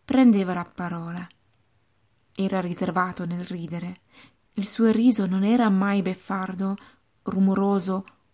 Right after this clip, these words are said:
o poco rispettoso. Anche nel parlare era semplice e mite. Conservava sempre la gravità e la sobrietà del saggio. Nel camminare,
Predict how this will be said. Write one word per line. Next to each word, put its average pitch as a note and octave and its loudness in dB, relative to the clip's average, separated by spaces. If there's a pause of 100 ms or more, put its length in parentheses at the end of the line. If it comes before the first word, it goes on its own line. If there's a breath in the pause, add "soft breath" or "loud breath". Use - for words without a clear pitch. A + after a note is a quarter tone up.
(120)
o G3 -6
poco A3 0
rispettoso. F3+ -8 (1160)
Anche G3 0
nel F3+ -4
parlare F#3+ -4
era F#3+ -4
semplice F#3 -4
e G3 -4
mite. F#3 -2 (840 soft breath)
Conservava G#3+ 2
sempre F#3+ -4
la F3 -8
gravità F3 -6 (460 loud breath)
e A3 0
la F#3+ 0
sobrietà F3+ -4
del F3+ -6
saggio. F3+ -8 (1600 loud breath)
Nel F#3 -4
camminare, F#3+ -2